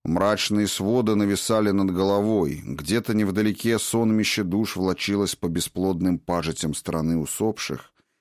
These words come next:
не в силах покинуть их и направиться к Демогоргону, великому и страшному. Закованные в латные перчатки руки медленно поднялись,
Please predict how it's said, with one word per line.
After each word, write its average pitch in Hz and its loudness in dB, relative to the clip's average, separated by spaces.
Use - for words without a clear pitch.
не 92 0
в - -2
силах 101 -2
покинуть 85 -2
их - -6
и 90 -2
направиться 80 -2
к 73 -10
Демогоргону, 73 -4
великому 76 -2
и - -12
страшному. - -6
Закованные 131 2
в 120 2
латные 120 2
перчатки 117 0
руки 110 2
медленно 95 2
поднялись, 87 -2